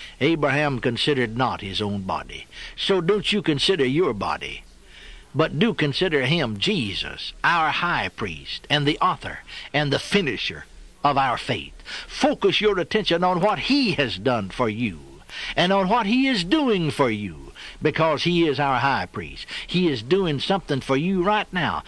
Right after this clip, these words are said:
He's right up there by the throne of God making intercession for you. Notice Hebrews four fourteen. "Seeing then that we have a great high priest that is passed into the heavens,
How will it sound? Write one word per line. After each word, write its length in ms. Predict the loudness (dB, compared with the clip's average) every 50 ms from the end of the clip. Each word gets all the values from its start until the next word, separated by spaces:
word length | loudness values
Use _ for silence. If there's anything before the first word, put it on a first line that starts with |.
| -12 -12 -4
He's 280 | 0 0 2 2 2 2
right 220 | 0 0 2 2
up 160 | 0 0 -2 -4
there 420 | -6 -2 0 0 2 2 0 0 2
by 160 | 2 2 2
the 140 | 2 0 -2
throne 380 | 0 0 0 2 2 2 0
of 220 | -2 -2 -4 -4 -2
God 480 | 0 0 2 2 2 0 0 0 -2 -4 -6 -8 -10 -4
making 480 | -2 0 0 2 2 2 2 2 2 0
intercession 1040 | 0 2 2 2 0 0 0 0 0 0 0 0 0 0 0 0 -2 0 0 0 -2
for 440 | -2 0 2 2 2 2 2 0 0
you. 540 | 0 0 0 2 2 2 2 0 0 -2 -4 -14 -20 -20 -4 0
Notice 280 | 2 2 4 2 2 2
Hebrews 380 | 2 2 2 4 2 2 2
four 200 | 2 2 2 2
fourteen. 540 | 2 0 -2 -4 -4 -6 -8 -10 -10 -12 -14 -18 -18 -16 -14 -14 -14 -10 -6
"Seeing 720 | -4 -2 0 0 0 0 2 2 2 2 2 2 0 0
then 460 | -2 -4 -6 -8 -10 -12 -14 -16 -18 -20 -20 -18 -16 -16 -14 -4 0
that 180 | 0 0 2
we 140 | 2 0 2
have 220 | 2 0 0 2
a 80 | 2 2
great 320 | 2 2 2 2 2 0
high 300 | 0 0 0 2 2 0
priest 360 | 0 0 0 0 0 0 0 0
that 140 | 0 2
is 120 | 2 0 -2
passed 400 | -2 -2 -2 -2 -2 -2 0 0
into 180 | 0 2 2
the 140 | 2 2 2
heavens, 480 | 2 2 2 2 0 -2 -4 -4 -6